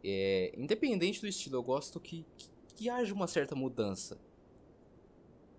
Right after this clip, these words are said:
Que mantenha ali a, a, a essência daquela banda, daquele grupo, mas sempre inovando, sempre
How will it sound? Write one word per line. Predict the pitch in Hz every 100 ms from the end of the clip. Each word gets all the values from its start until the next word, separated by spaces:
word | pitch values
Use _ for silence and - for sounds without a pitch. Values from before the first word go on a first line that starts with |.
| - - - - - - - - -
Que | 131
mantenha | 131 120 135 147 120
ali | 110 107 113
a, | 98 90
a, | - 50 69 -
a | 107 107
essência | 110 - 135 175 214 - 92 - - - - -
daquela | 98 - 98
banda, | 92 110 139 151
daquele | - 101
grupo, | 101 135 156 135 - - - - - - - - - - - - - - - -
mas | 147 147
sempre | - 165 165
inovando, | 165 170 120 131 139 110
sempre | - 127 143 135